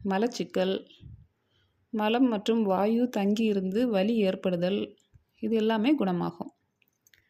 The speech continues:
நெஞ்சு வலி, வாயு பிடிப்பு, நெஞ்சு எரிச்சல், இது எல்லாமே சரியாகும். அதுக்கப்புறம் பல்வலி, குதிகால் வலி, மூட்டுகளுக்கு உள்ளே குத்துறது போன்ற வலி, கெண்டைக்காலில் தசை இறுக்கம்,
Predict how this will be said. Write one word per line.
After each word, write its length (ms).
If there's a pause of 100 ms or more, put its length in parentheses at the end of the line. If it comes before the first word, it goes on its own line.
(200)
நெஞ்சு 380
வலி, 360
வாயு 360
பிடிப்பு, 640
நெஞ்சு 320
எரிச்சல், 680 (120)
இது 160
எல்லாமே 320
சரியாகும். 580 (960)
அதுக்கப்புறம் 760 (960)
பல்வலி, 600
குதிகால் 520
வலி, 280 (320)
மூட்டுகளுக்கு 600
உள்ளே 440
குத்துறது 520
போன்ற 400
வலி, 540 (440)
கெண்டைக்காலில் 680
தசை 380
இறுக்கம், 560